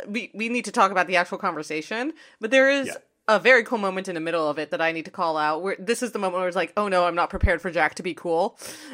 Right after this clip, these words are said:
Speaker 1: um,
Speaker 2: Uh-huh.
Speaker 1: where he flings a card into the middle
Speaker 2: Yeah!
Speaker 1: of a deck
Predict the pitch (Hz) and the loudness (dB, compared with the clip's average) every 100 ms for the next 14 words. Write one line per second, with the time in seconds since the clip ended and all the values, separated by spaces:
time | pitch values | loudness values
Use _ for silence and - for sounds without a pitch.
0 | - 185 165 156 165 - 135 165 226 214 | -2 2 4 2 -4 -2 2 4 4 4
1 | 214 - 220 196 196 220 226 196 196 - | -2 -8 -4 0 0 -2 -4 -4 -6 0
2 | 185 175 202 269 311 _ - _ _ _ | 2 4 4 0 -4 _ -20 _ _ _
3 | - 247 240 285 311 294 208 170 - 269 | 4 4 4 0 0 -2 0 4 10 12
4 | 277 262 277 240 220 170 190 170 466 - | 12 10 8 8 4 2 2 4 4 0
5 | - | -16